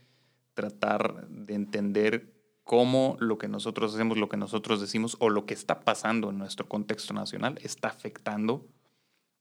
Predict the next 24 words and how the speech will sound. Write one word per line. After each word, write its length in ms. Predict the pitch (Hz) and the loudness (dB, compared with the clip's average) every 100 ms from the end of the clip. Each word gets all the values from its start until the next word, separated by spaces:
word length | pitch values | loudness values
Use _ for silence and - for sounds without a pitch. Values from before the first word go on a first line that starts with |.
| _ | _
a 120 | - - | -4 0
personas 460 | 107 117 113 127 | 2 2 2 2
que 100 | 117 | -2
muchas 420 | 107 120 120 135 120 | 0 0 2 0 4
veces 360 | 117 120 131 | 4 2 0
no 240 | 120 104 104 | 0 -2 -4
tienen 720 | - 113 110 117 120 120 - | -2 2 2 2 0 -4 -4
cómo 500 | 110 107 113 123 - _ _ _ _ _ - | 0 0 0 -2 -4 _ _ _ _ _ -6
responder 960 | 110 104 - - 101 101 104 107 107 | 0 2 0 -2 0 0 2 2 0
para 160 | 110 104 | -2 -2
poder 260 | 104 101 104 | -2 -2 -2
defenderse 920 | 107 104 98 101 98 101 113 120 - - _ | -2 -4 -2 0 0 0 -2 -2 -10 -20 _
de 240 | - 101 | -6 -6
las 220 | 104 - | -4 -8
condiciones, 880 | - 107 101 101 107 101 104 117 - - _ _ _ _ _ _ | -8 -6 -6 -6 -4 -2 -2 -4 -8 -14 _ _ _ _ _ _
eh, 140 | 104 101 - | -8 -8 -8
del 260 | 107 101 | -8 -6
contexto 540 | - 101 98 104 - 107 | -4 -6 -6 -8 -6 -8
que 60 | - | -8
están 220 | - 98 | -6 -6
viviendo. 340 | 95 95 - _ _ _ _ _ _ _ _ _ - | -8 -12 -20 _ _ _ _ _ _ _ _ _ -8
Y 220 | 110 107 | -4 -2
esto 260 | 104 - 107 | -2 0 0
es 200 | - | -2